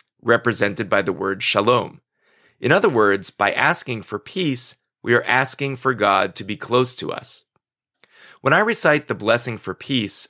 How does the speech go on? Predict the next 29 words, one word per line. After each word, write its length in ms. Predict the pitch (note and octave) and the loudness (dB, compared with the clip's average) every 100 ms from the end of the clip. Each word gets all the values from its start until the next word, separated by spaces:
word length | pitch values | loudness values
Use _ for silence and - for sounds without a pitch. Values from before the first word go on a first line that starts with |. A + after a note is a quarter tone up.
| - | -4
I 100 | G#2+ | -4
think 260 | - F#3+ | -2 -2
about 320 | D#3+ A#2 A2 - | 2 2 2 -2
the 60 | |
many 300 | G#2 A2+ B2 | -2 0 0
ways 440 | A2+ G#2 G2 G2 G#2 | 0 4 4 2 -2
in 140 | G2 | -4
which 300 | G2+ G2 - | -4 -4 -4
the 100 | G2+ | -4
word 300 | F#2 G#2 F#2+ | 0 0 0
shalom 640 | - G2+ G2+ B2 A#2+ G2+ G#2 | 0 0 2 4 2 0 -6
can 200 | G#2 G2 | -8 -4
be 160 | G#2 | -2
understood 840 | G2+ G2+ G2+ - - G3+ A2+ G2 G#2+ _ _ - | -2 -2 -4 -2 2 4 2 -2 -8 _ _ -8
in 180 | A#2 A#2 | -4 -2
the 80 | |
context 600 | A#2 A#2+ B2 A#2+ A2+ - | -2 2 0 2 -2 -2
of 160 | - F2+ | -8 -4
this 160 | G2 - | -4 -2
blessing. 540 | A2+ A2+ - - - _ _ _ _ _ _ - | 0 0 0 -12 -20 _ _ _ _ _ _ -8
Sometimes 520 | - G#3 A#3+ C#3+ A#2 | -2 0 2 0 2
my 160 | A2+ A2 | 2 2
energy 300 | G#2+ G2 G#2 | 0 0 -2
is 120 | G2 | -2
focused 440 | - F#2 A2+ G2+ | 0 0 0 -2
on 200 | G2 G2+ | -2 -2
worldwide 640 | F2+ A#2 A2+ G2+ G2+ G2+ - | 0 2 2 2 2 2 -2
political 440 | A2 D3+ D#3 E2+ | 0 0 0 -6
peace. 460 | - D2 - - | -8 -14 -12 -14